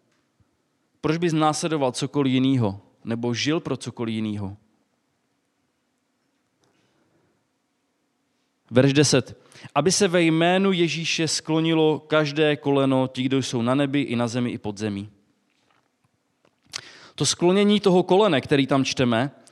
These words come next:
to je ukázka právě pokory a podřízení se. To znamená, pokud někdo má autoritu a má moc,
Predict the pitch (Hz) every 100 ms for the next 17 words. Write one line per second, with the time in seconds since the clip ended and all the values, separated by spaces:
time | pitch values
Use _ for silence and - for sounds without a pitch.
0 | - _ _ 170 170 180 170 160 - 160
1 | 156 151 160 151 143 - - 165 170 143
2 | 113 117 151 139 165 139 117 107 95 -
3 | 175 196 196 151 127 156 - - - -
4 | 165 196 - - 151 208 208 156 160 190
5 | 165 175 180 175 175 165 180 165 139 -
6 | - -